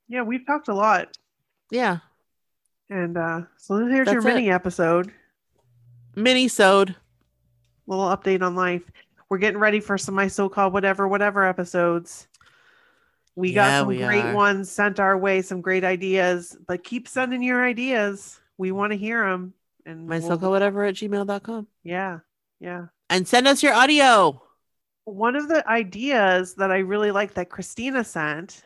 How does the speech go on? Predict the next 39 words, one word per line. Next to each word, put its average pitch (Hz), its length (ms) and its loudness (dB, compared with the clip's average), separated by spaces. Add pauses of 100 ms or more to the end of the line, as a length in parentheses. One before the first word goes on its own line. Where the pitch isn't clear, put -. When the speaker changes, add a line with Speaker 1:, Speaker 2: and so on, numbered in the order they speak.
Speaker 1:
and 202 240 -4 (120)
Kelly 269 460 -2
also 214 340 0
talked 175 300 -8
about 151 280 -4
this, - 460 -14 (440)
was 185 180 -4
my 185 300 0
first 190 480 -4
job. 135 440 -2 (1800)
Speaker 2:
Ooh, 127 760 -4
I 123 140 -4
like 120 240 -6
that 120 140 -6
a 107 60 -12
lot. 117 300 -12
Speaker 1:
So - 180 -2
I 202 140 2
think 254 260 -8
we 240 140 -6
should 226 180 -10
put 226 100 -6
a 240 40 -6
prompt 180 400 -2
out 156 180 -2
there 160 420 -6 (640)
starting 170 440 -4
now. 165 340 -4 (160)
We 208 120 -2
do 233 180 2
want 240 280 2
your 226 160 2
audios, 170 560 2
though. 151 200 -2
That's 196 300 0
the 240 100 -2
most 202 300 0
important 175 500 -6
thing, 147 320 -10